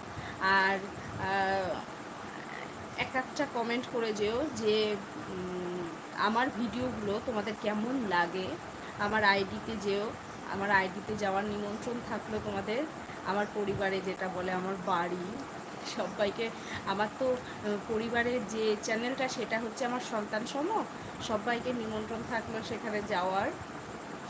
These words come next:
আর এই সিজনটা কী রকম সিজন বলো তো, সব্বার শরীর খারাপ হচ্ছে, সব্বার। নাক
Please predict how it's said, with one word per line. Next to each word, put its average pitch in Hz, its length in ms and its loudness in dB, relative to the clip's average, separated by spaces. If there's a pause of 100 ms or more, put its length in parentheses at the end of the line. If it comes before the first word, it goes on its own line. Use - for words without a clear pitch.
(2250)
আর 254 160 12
এই 277 200 10
সিজনটা 285 460 4
কী 320 340 4
রকম 240 280 2
সিজন 247 380 2
বলো 196 280 4
তো, 339 160 2 (160)
সব্বার 190 400 2 (100)
শরীর 370 200 2
খারাপ 415 280 0
হচ্ছে, 427 320 -2 (560)
সব্বার। 226 500 4 (400)
নাক 202 260 6